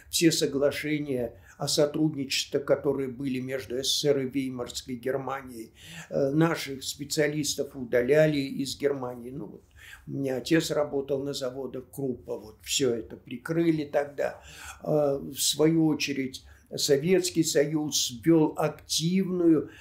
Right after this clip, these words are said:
э, антифашистскую, э, позицию. Ну, Лейпцигский процесс. Вот свидетельство того, что анти-, главным врагом для Германии был, э, коммунизм, лидеры,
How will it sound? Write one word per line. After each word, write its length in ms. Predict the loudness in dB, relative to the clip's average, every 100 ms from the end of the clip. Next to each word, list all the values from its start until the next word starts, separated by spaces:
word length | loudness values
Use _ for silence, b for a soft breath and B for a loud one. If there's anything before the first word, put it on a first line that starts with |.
| B
э, 340 | -2 2 2 0
антифашистскую, 1160 | -4 -4 -4 -2 -2 -2 -4 -4 -2 -2 -2 B B B
э, 220 | -2 -2 0
позицию. 580 | -2 -2 -4 -8 -4 4
Ну, 400 | 4 4 -4 -8
Лейпцигский 680 | 0 2 2 -2 -4 -4 -4
процесс. 540 | -4 -4 -4 -6 -6 0
Вот 280 | 2 2
свидетельство 840 | -2 -8 2 2 2 -4 -2 -4 -4 B B 2
того, 260 | 6 6
что 280 | 4 0 0
анти-, 600 | 2 0 0 -6 -2 -2
главным 720 | -2 0 4 6 6 2 0 -2
врагом 600 | -2 -2 -2 0 0 -2
для 220 | -2 -2
Германии 640 | -2 -4 -4 -6 -6 -8
был, 380 | -10 -2 0 0 B B B B
э, 240 | 2 2
коммунизм, 920 | 2 0 2 4 6 4 2 -2 -2
лидеры, 720 | 0 0 -2 2 2 2 -2